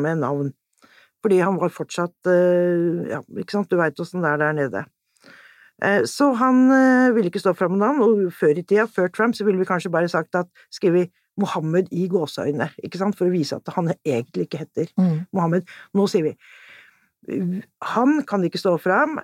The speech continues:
Speaker 1: vi kaller han Mohammed, og, men vi i redaksjonen kjenner identiteten hans.
Speaker 2: Mm.
Speaker 1: Ikke sant? Altså, vi har rett og slett presseetisk fått en boost, da.
Speaker 2: Ja.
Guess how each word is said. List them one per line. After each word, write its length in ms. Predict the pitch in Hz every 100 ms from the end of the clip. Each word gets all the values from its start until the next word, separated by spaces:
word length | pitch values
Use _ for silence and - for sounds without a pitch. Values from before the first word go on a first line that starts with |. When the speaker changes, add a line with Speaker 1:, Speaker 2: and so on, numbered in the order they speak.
| -
Speaker 1:
vi 320 | 147 175 196
kaller 420 | 196 - 165 156 143
han 220 | 175 170
Mohammed, 480 | 160 151 214 285 202 _
og, 360 | 180 175 202 185
men 280 | 190 202 170
vi 300 | 170 180 -
i 140 | 190
redaksjonen 800 | 196 180 185 - 180 165 202 220
kjenner 580 | - 220 156 143 156 175 -
identiteten 760 | 160 160 - 175 139 - -
hans. 460 | 151 139 - - - 202
Speaker 2:
Mm. 140 | 170 - _ _ -
Speaker 1:
Ikke 100 | 196
sant? 200 | 269 -
Altså, 160 | 214
vi 60 | 240
har 80 | 220
rett 200 | - 202
og 60 |
slett 380 | 214 208 _ _ _ _ _ _ _
presseetisk 680 | - - - 147 131 208 185
fått 240 | - - 185
en 240 | 185 185 165
boost, 440 | 160 208 214 -
da. 60 | - - _ _ _
Speaker 2:
Ja. 160 | 233